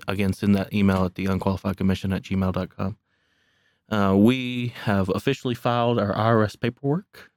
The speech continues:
Um, we are working to become a five oh one three C, um, so a nonprofit organization. Uh, of course, all that legal mumbo jumbo, Ryan and I have <laughs> kind of gotten kind of tired of filing paperwork, but, uh, we are getting there.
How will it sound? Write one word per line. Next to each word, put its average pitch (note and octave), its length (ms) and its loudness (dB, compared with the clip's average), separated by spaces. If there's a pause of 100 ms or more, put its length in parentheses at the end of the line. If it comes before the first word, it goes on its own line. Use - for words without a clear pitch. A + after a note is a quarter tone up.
(140)
Um, F#2 440 -4 (100)
we G#2 120 -2
are G2+ 80 2
working G#2 300 4
to G#2 60 4
become G2+ 240 0
a F#2+ 40 2
five G2+ 240 0
oh G2+ 80 6
one F#2+ 300 4
three F#2+ 360 -2
C, A2 520 -2 (380)
um, F#2 320 -6 (420)
so F#2 220 -2
a F2+ 40 2
nonprofit G2 600 2
organization. G2 680 -2 (800)
Uh, G2+ 120 0
of G#2 160 2
course, A#2+ 380 2
all G#2+ 260 -2
that G2+ 200 -2
legal G#2+ 280 0
mumbo G#2 340 6
jumbo, G2+ 520 2
Ryan G2+ 240 2
and G2+ 100 0
I G2 140 2
have F#2+ 260 -2
<laughs> - 0 -
kind B2+ 280 0
of A#2 100 -6
gotten A#2 320 -2
kind F3+ 200 0
of - 180 -6 (160)
tired B2 460 -4
of B2 80 -2
filing A2+ 500 -2
paperwork, A2+ 600 6
but, - 280 -4
uh, G2+ 100 0
we G#2+ 200 2
are G#2+ 220 4
getting G2 340 0
there. F#2+ 260 0